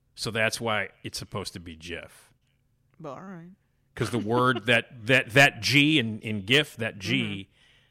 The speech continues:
Speaker 1: the word that it is, represents is pronounced J,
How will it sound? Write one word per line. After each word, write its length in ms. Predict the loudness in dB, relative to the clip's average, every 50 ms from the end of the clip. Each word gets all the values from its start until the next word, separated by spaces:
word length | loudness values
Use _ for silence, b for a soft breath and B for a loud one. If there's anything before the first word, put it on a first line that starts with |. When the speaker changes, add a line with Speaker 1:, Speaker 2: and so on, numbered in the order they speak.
| b b -10
Speaker 1:
the 80 | -8
word 280 | -6 -4 -2 -2 -2 0
that 120 | 0 -2 -2
it 140 | -2 -4 -8
is, 160 | -8 -10 -8 -2
represents 760 | 0 0 0 0 -2 -2 0 0 0 0 -2 -6 -10 -12 -14 _ _ -8
is 120 | -8 -8
pronounced 480 | -6 -6 -4 -2 -2 -4 -4 -6 -10 -8
J, 380 | -2 0 2 2 2 0 -2